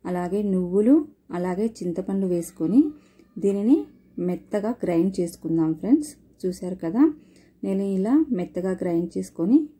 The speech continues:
ఒక పక్కన పెట్టుకుంటున్నాను. ఇప్పుడు స్టవ్ on చేసుకొని ప్యాన్ పెట్టుకొని అందులో నేను టూ టేబుల్ స్పూన్ ఆయిల్ వేసుకున్నానండి. ఇప్పుడు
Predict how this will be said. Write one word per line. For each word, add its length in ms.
ఒక 180
పక్కన 280
పెట్టుకుంటున్నాను. 800
ఇప్పుడు 280
స్టవ్ 360
on 200
చేసుకొని 520
ప్యాన్ 380
పెట్టుకొని 460
అందులో 280
నేను 220
టూ 160
టేబుల్ 360
స్పూన్ 300
ఆయిల్ 300
వేసుకున్నానండి. 840
ఇప్పుడు 300